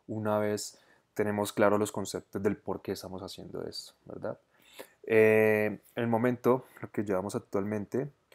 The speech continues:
eh, consiste en un proyecto sin Cucumber. Simplemente tenemos escritos los test, eh, como test unitarios. Eh, a nivel de código no hay ninguna intervención, no tenemos escenarios alto nivel,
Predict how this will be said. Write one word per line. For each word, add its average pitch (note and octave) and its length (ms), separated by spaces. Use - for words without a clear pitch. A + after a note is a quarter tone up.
eh, G2 280
consiste G2+ 1000
en G2+ 360
un F#2+ 80
proyecto G#2+ 680
sin C3+ 400
Cucumber. F#2 480
Simplemente G#2+ 380
tenemos G2 280
escritos F#2+ 380
los G2 220
test, F#2+ 400
eh, F2+ 240
como F#2+ 240
test - 200
unitarios. A#2 580
Eh, G2+ 720
a G2+ 60
nivel F#2+ 200
de F#2+ 100
código C#3+ 420
no B2+ 120
hay G#2+ 80
ninguna G#2+ 240
intervención, G#2+ 560
no A#2 100
tenemos G2+ 360
escenarios F#2 540
alto F#2 220
nivel, C3+ 420